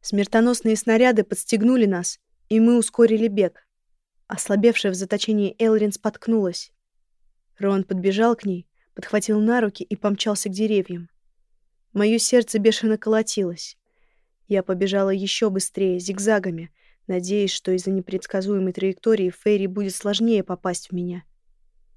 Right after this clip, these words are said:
Я сильно отклонилась в сторону от Роана и Элрин, и это еще больше должно запутать стрелков. Но туча стрел все равно преследовала нас, они со свистом приземлялись вокруг.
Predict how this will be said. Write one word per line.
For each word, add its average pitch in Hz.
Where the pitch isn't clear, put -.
Я 208
сильно 220
отклонилась 214
в -
сторону 196
от 196
Роана 196
и 214
Элрин, 170
и 214
это 190
еще 190
больше 196
должно 180
запутать 175
стрелков. -
Но 220
туча 226
стрел 240
все 226
равно 226
преследовала 185
нас, 175
они 208
со 202
свистом 214
приземлялись 196
вокруг. 196